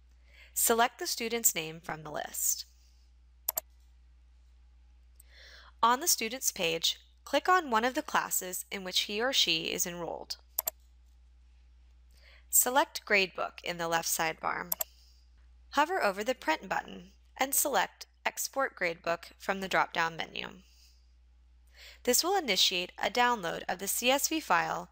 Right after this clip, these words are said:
containing all student grade information in the selected class. It is advisable that you repeat this process for each class in each grading period in which the student was enrolled prior to dropping the student.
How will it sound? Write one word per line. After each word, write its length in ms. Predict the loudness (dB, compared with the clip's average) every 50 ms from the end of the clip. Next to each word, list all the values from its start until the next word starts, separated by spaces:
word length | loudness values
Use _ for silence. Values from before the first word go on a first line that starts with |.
| -18 -20 -20 -20 -14 -10
containing 420 | -6 -4 -2 -2 -2 -2 -4 -2 2
all 240 | 4 6 6 8 6
student 460 | 6 4 2 2 0 -4 -4 -4 -2
grade 240 | 2 2 4 4 2
information 720 | 0 -2 -4 -4 -2 -2 0 2 2 0 0 -2 -6 -12 -16 _ _ -6
in 100 | -6 -2
the 80 | 0
selected 480 | 2 2 2 2 0 -4 -6 -10 -10 -6
class. 560 | -4 -4 -2 -2 -4 -6 -6 -4 -4 -6 -6 -8 _ _ _ _ _ _ _ _ _ -2
It 80 | 0 0
is 160 | 2 0 0
advisable 600 | -2 0 2 2 4 2 2 -2 -4 -6 -6 -6
that 140 | -4 -6 -8
you 140 | -8 -6 -6
repeat 380 | -6 -6 -2 0 0 0 2
this 180 | 2 0 0 0
process 640 | 0 0 0 2 2 2 0 0 0 0 -2 -2 -2 -4
for 160 | -4 -6 -6 -4
each 300 | -2 -2 0 2 0 0
class 520 | 0 0 0 0 0 -2 -6 -10 -10 -12 -14 _ _ -6
in 140 | -6 -6 -6
each 300 | -6 -6 -4 -2 -2 -2
grading 300 | -2 -2 -2 -2 -4 -8
period 440 | -8 -6 -4 -4 -2 -2 -2 -4 -4 -8 -6 -6
in 140 | -4 -2 -2
which 220 | 0 0 0 0
the 80 | 0 0
student 420 | 0 0 0 -2 -4 -4 -6 -2
was 200 | -2 0 0 0
enrolled 380 | -2 -2 -2 0 0 0 -2 -4 -10 -20 -20 -20 -20 _ _
prior 320 | 2 4 4 4 4 2 -2
to 100 | -4 -4
dropping 380 | 0 0 0 0 -2 -6 -6
the 60 | -4 -2
student. 440 | -2 0 0 -2 -2 -4 -6 -10